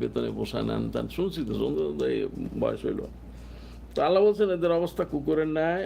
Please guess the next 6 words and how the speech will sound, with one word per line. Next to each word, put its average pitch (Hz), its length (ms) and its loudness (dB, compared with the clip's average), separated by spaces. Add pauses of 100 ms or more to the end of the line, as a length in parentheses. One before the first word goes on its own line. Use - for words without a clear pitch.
(100)
ওরা 139 180 4 (1300)
এক 165 80 -4 (100)
একটা - 180 -2 (100)
অজুহাত 143 300 0 (100)
দিবেই, 117 280 0 (240)
ওদেরকে 208 320 4